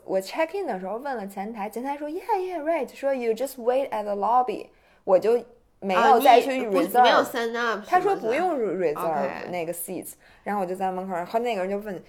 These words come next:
Speaker 1: 然后再过了五分钟，有一个又黑又胖的老大爷从后面急匆匆地跑过来，一脸懵逼，跟我说：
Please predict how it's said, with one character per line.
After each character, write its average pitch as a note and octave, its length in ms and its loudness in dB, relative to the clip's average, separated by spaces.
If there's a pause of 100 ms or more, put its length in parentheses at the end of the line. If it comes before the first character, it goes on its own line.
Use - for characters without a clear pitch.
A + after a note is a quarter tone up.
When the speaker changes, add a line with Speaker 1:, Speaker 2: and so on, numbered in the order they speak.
(100)
Speaker 1:
然 F#3 120 -6
后 A#3 180 -4
再 D4+ 220 -2
过 A3 160 -4
了 F#3+ 80 -2
五 D3+ 120 -6
分 F3 220 -12
钟， F3+ 180 -8 (280)
有 E3+ 220 0
一 D#3 120 -4
个 G#3+ 160 -2
又 C4+ 280 -2
黑 G3+ 380 -6
又 F#3+ 200 0
胖 F#3 320 -10
的 E3+ 120 -8
老 F3 240 -2
大 F#3+ 320 -6
爷 - 140 -10 (100)
从 G#3 220 -2
后 A3+ 220 -2
面 G3 200 -4
急 G3 300 -4
匆 C4 260 -2
匆 F#3+ 220 -6
地 D#3+ 120 0
跑 D#3+ 280 -8
过 G#2 100 -4
来， C3+ 120 0
一 B3 280 -2
脸 D3 240 0
懵 F3 220 -10
逼， F3 300 -12 (260)
跟 B3+ 140 -2
我 F#3 140 0
说： A3 340 -4